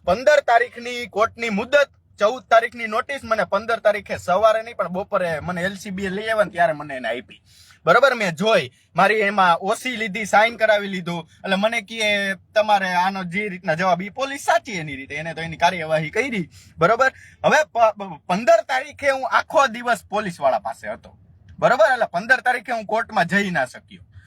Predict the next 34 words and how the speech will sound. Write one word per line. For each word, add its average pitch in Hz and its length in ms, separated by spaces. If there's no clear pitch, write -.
બરોબર? 240 320
એટલે 226 200
હું 262 520
અહીંયા 262 360
હતો 277 460
અને 185 500
ન્યા 240 380
એવો 294 300
કાર્યક્રમ 226 540
થઈ 185 160
ગયો 247 320
કે 226 180
ભાઈ 214 260
કોણે 247 380
ગોઠવું 269 440
ઈ 262 100
મારી 247 220
પાસે 254 320
હજી 233 140
પુરાવા 208 440
નથી 196 260
આવ્યો. 143 200
બરોબર? 233 280
કોઈકે 240 360
એવું 277 360
ગોઠવું 226 560
કે 226 240
જી 208 460
ધર્મેશ 196 520
રાણપરિયા 240 540
ઉપરના 233 480
ફરિયાદી 233 520
હતા 277 320
આપણે 190 440